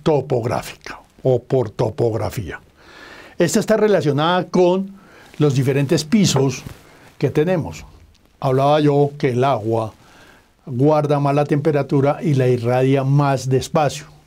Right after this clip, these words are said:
La tierra irradia más rápido, ¿ok? Esto hace unos intercambios de temperatura bastante marcados.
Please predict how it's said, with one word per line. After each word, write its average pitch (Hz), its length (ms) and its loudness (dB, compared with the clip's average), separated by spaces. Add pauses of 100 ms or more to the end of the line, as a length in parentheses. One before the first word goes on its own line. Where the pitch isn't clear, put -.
(100)
La 160 260 0
tierra 127 600 -2 (640)
irradia 120 560 0
más 120 400 -2
rápido, 120 720 -2 (480)
¿ok? 143 320 -4 (560)
Esto 175 280 2
hace 156 200 0
unos 147 280 2
intercambios 139 760 0
de 127 140 2
temperatura 143 1000 0 (640)
bastante 123 560 -4
marcados. 92 680 -8